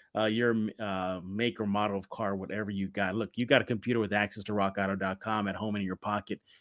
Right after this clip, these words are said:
Go there. Go use it right now and go check out all the options, selections they have over at Rock Auto. Look, it's almost impossible for your local chain auto parts store to keep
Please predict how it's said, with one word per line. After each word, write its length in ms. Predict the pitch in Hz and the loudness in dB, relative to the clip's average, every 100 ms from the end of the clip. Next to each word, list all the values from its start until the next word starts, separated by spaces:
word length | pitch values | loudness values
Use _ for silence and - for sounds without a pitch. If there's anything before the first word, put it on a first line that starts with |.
| _ | _
Go 200 | 165 190 | 12 12
there. 260 | 139 95 85 - - | 12 10 4 -2 10
Go 160 | 185 | 12
use 300 | 185 175 165 | 12 10 8
it 100 | 156 | 8
right 280 | 110 135 165 | 8 8 8
now 320 | 135 131 131 127 - - - | 6 6 6 4 -4 -20 -6
and 120 | 107 | -2
go 140 | 104 123 | 4 4
check 240 | 127 120 | 4 4
out 200 | 117 113 - | 6 4 8
all 300 | 151 151 143 | 12 12 12
the 200 | 120 113 | 8 4
options, 480 | 107 107 120 110 - | 4 0 -4 -6 -4
selections 360 | 104 110 - | -2 -2 -4
they 120 | 107 98 | -4 -2
have 300 | 101 101 85 | 0 0 0
over 220 | 104 98 - | -6 -4 -4
at 160 | 95 95 | -4 -4
Rock 400 | 92 92 92 - 104 | -2 -2 -2 -6 -2
Auto. 320 | 107 95 85 | 0 0 -2
Look, 200 | 110 98 _ _ _ _ _ _ _ _ _ _ _ _ | -4 -6 _ _ _ _ _ _ _ _ _ _ _ _
it's 80 | - | 4
almost 280 | 196 226 151 | 8 10 10
impossible 480 | 123 175 175 151 | 12 12 12 10
for 140 | 131 127 | 4 4
your 140 | 113 | 8
local 320 | 131 143 135 | 8 8 6
chain 340 | 101 - 131 120 | 4 4 6 6
auto 220 | 120 123 | 4 4
parts 320 | 98 110 101 - | 2 -2 -2 -8
store 220 | - 117 | 0 0
to 80 | 101 | 0
keep 400 | - 131 113 - | -2 -4 -4 -6